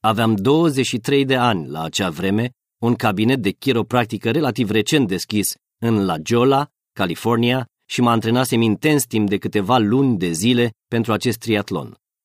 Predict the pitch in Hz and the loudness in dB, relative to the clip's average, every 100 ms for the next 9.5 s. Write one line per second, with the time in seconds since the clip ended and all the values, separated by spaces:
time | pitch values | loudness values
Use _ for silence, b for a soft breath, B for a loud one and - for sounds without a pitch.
0 | _ _ _ _ _ _ _ _ _ 131 | _ _ _ _ _ _ _ _ _ 0
1 | 127 135 175 165 139 135 104 131 131 113 | 4 4 4 2 2 2 2 0 2 2
2 | 107 110 139 - 120 131 139 113 135 - | 2 2 0 0 0 2 2 2 0 0
3 | 120 110 101 - 123 98 90 117 127 143 | 0 0 -2 -2 0 0 0 -2 0 0
4 | 135 - 120 117 113 107 95 95 87 76 | -2 -2 -2 0 0 0 0 -4 -4 -10
5 | - _ _ _ _ - 101 120 120 113 | -14 _ _ _ _ -4 2 2 2 2
6 | 151 143 120 107 - 120 101 92 - - | 4 4 4 2 0 0 0 -2 -2 0
7 | 131 127 123 120 113 - 113 123 143 147 | 0 2 2 2 0 0 2 4 4 2
8 | 131 117 107 107 104 98 - 95 110 101 | 0 0 2 2 2 0 0 -2 0 0
9 | 101 104 85 - - | 0 -2 -4 -8 -20